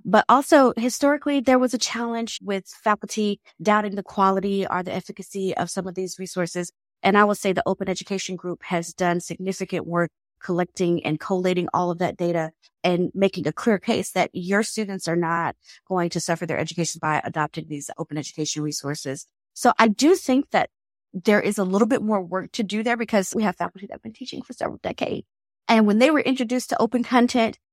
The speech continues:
it maybe wasn't at the standard that it is now because we've made great strides. So maybe reintroducing some of them and getting them comfortable with the idea of change is one of the things I have on my list, kind of my uphill battle.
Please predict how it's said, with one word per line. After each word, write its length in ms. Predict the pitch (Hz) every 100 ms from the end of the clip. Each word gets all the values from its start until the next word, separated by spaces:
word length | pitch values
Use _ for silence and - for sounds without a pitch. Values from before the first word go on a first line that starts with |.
| -
it 140 | 320
maybe 260 | 277 370 349
wasn't 520 | 320 247 269 240 233 -
at 180 | 226 -
the 80 |
standard 600 | 196 - - 208 190 185 -
that 140 | 170
it 100 | 170
is 240 | 165 151
now 360 | 170 143 120 - -
because 260 | 160 170
we've 120 | 180 175
made 200 | 175 -
great 220 | 175 -
strides. 380 | - 165 151 - -
So 120 | 247
maybe 280 | 233 240 208
reintroducing 800 | 170 190 - 214 208 190 214 208
some 180 | - 196
of 80 | 185
them 160 | 180
and 100 | 156
getting 200 | 180 185
them 120 | 185
comfortable 380 | - 175 175 170
with 120 | 165
the 120 | - -
idea 360 | 160 - 151
of 100 | 139
change 500 | - 151 147 165 190 - _ _ -
is 260 | 185 175 - -
one 260 | 180 214
of 180 | 202 175
the 140 | 175 -
things 340 | 190 180 165 -
I 80 | 175
have 240 | 170 123
on 100 | 117
my 240 | 67 55 - _ _ -
list, 420 | 156 - - -
kind 140 | 185
of 120 | 87
my 140 | - -
uphill 300 | - - -
battle. 320 | - - -